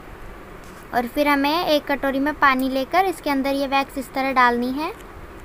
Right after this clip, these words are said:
ये देखिए, अगर ये wax mix हो जाएगी पानी में तो इसका मतलब wax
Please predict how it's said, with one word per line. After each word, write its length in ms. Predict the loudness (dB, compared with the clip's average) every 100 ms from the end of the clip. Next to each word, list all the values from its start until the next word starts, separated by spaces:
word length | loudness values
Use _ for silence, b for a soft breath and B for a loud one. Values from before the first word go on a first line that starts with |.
| -18 -18 -16 -16 -14 -16 -16 -16 -14 -14 -14 -10 -6
ये 100 | -2
देखिए, 300 | -2 0 2
अगर 320 | 4 6 4
ये 140 | 4
wax 280 | 6 4 4
mix 280 | 2 0 0
हो 40 | 0
जाएगी 280 | 2 2 2
पानी 260 | 2 4 2
में 120 | 0
तो 80 | -2
इसका 240 | -4 -2
मतलब 260 | -2 0 2
wax 220 | 2 0